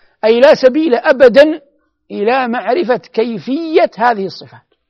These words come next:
ودليله قول الله تعالى: "ولا يحيطون به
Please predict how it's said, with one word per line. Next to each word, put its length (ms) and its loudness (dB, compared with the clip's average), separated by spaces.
ودليله 840 0
قول 220 2
الله 300 0
تعالى: 520 2
"ولا 460 2
يحيطون 920 -6
به 400 -4